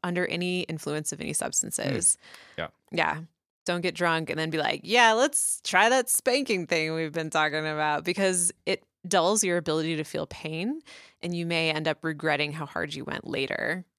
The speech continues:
Speaker 1: And
Speaker 2: Yes.
Speaker 1: it dulls your ability to be self-aware of, like, where your limits are too.
Speaker 2: Yeah.
Speaker 1: So it's a disconnective experience, not a connective one.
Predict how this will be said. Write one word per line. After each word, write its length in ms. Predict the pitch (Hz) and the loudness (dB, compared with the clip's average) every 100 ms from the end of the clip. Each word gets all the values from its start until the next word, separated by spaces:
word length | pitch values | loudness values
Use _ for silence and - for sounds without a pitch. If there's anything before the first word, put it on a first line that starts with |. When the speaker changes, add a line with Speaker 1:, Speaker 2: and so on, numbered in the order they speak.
| _ | _
Speaker 1:
And 380 | 165 160 147 151 | -2 0 0 -2
Speaker 2:
Yes. 100 | - | -4
Speaker 1:
it 140 | 160 151 | -4 -2
dulls 300 | 160 151 151 | 0 0 0
your 140 | 151 | -2
ability 440 | 147 156 160 151 151 | 0 -2 -2 -2 -2
to 580 | - 151 147 147 147 143 - - _ | -2 -2 -4 -4 -4 -6 -14 -20 _
be 160 | 196 185 | -4 -2
self-aware 840 | - 175 170 160 151 151 185 233 | 0 0 0 -2 2 2 2 2
of, 180 | 180 147 | 0 -2
like, 200 | 143 139 | -4 -2
where 180 | 151 139 | 0 0
your 120 | 139 | -2
limits 320 | 131 139 - | -4 -6 -4
are 140 | - | -4
too. 500 | - - - - - 175 _ - | -4 -4 -4 -6 -10 -12 _ -20
Speaker 2:
Yeah. 120 | 98 113 | -10 -4
Speaker 1:
So 420 | - - - - | -2 -2 -4 -4
it's 220 | 226 226 | -4 -4
a 60 | 226 | -4
disconnective 800 | 214 233 - 170 139 - 143 139 | 0 0 0 -2 -2 -2 -4 -4
experience, 680 | 131 - - 139 143 139 - | -2 -4 -2 -6 -6 -6 -4
not 160 | 143 139 | -4 -4
a 40 | |
connective 480 | - - - - 175 | -6 -12 -12 -12 -10
one. 340 | - - 175 | -10 -10 -12